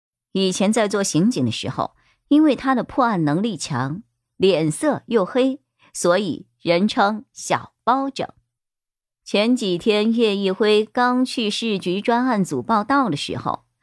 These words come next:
曾在楼梯口碰到过他。当时叶一辉以为自己要被发现了，好在对方着急有事儿，根本没有留意到他。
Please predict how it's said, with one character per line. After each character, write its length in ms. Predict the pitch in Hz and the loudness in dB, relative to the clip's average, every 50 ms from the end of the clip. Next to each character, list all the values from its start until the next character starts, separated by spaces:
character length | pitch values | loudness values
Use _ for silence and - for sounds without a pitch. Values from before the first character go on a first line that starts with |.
| _ - _ _ _ | _ -20 _ _ _
曾 240 | - - 254 277 311 | -2 2 4 4 4
在 220 | 311 320 302 262 | 4 2 2 2
楼 260 | 214 185 175 196 226 269 | 2 2 2 0 0 -2
梯 240 | - - 285 285 | -2 -2 -2 -2
口 320 | 277 - 214 143 - - _ _ _ _ | -2 -2 -4 -4 -4 -6 _ _ _ _
碰 380 | _ - 330 349 359 359 233 165 | _ 0 2 2 4 2 0 0
到 160 | 139 127 120 | 0 -2 -2
过 140 | 110 - - | -2 -4 -10
他。 280 | - - 117 - - - _ _ _ _ _ _ _ _ _ _ _ _ _ | -10 -12 -14 -14 -14 -18 _ _ _ _ _ _ _ _ _ _ _ _ _
当 200 | - 185 185 196 | 2 2 2 0
时 300 | 202 - - 151 160 180 - _ _ _ _ | -2 -4 -6 -6 -6 -6 -10 _ _ _ _
叶 200 | - 320 320 294 | 0 2 2 2
一 120 | 262 247 | 2 2
辉 200 | 240 285 269 277 | 0 2 2 2
以 120 | 247 190 | 2 2
为 240 | 156 160 165 180 - - _ _ | 2 2 2 0 -2 -6 _ _
自 240 | - 330 311 285 | -2 0 0 0
己 120 | 240 - 220 | 0 2 2
要 180 | 254 277 262 | 2 2 2
被 160 | 233 - 220 233 | 2 2 0 2
发 220 | 254 277 285 311 | 2 0 0 0
现 260 | - - 320 277 208 | 0 0 0 0 0
了， 200 | 147 - - _ _ _ _ _ _ _ _ _ _ _ _ _ _ _ _ | -2 -4 -8 _ _ _ _ _ _ _ _ _ _ _ _ _ _ _ _
好 380 | _ - 156 165 170 175 180 196 | _ 0 2 2 2 2 0 -2
在 260 | 190 - 240 226 208 | -2 -2 -2 -2 -2
对 260 | 196 240 240 226 208 | 0 0 0 0 0
方 300 | 208 - 220 214 220 226 | 0 0 -2 0 0 0
着 300 | 214 240 226 226 233 240 | 0 2 2 2 0 0
急 300 | 226 - 170 175 214 233 | -2 -4 -6 -4 -2 -2
有 180 | 220 165 - - | -2 -2 -4 -6
事 160 | - - 220 | -4 -2 -2
儿， 160 | 196 - - - _ _ _ _ _ | -2 -2 -4 -8 _ _ _ _ _
根 320 | - 302 302 311 311 311 | 0 2 4 2 2 2
本 160 | - 180 165 | 2 0 2
没 220 | 147 143 143 175 254 | 2 2 2 2 2
有 120 | 262 196 | 2 2
留 300 | 147 139 139 139 151 208 | 2 0 0 0 2 2
意 160 | 277 311 285 | 2 2 2
到 160 | - - 104 | 2 0 -4
他。 300 | - - - - - 151 | -4 -6 -10 -10 -10 -14